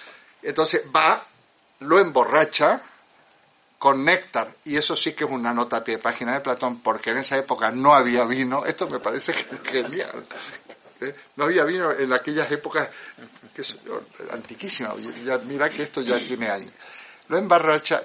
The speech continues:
yace a su lado y tienen un hijo.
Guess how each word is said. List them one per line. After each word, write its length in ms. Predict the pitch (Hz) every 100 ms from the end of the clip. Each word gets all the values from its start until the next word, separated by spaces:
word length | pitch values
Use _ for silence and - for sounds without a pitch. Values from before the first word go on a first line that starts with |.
| 127
yace 360 | 170 185 147
a 80 | 147
su 200 | 156 165
lado 420 | 135 123 120 135 - _ _ _ _ _ _ _ _ _ -
y 80 |
tienen 300 | 131 123 107
un 180 | 101 98
hijo. 260 | 95 -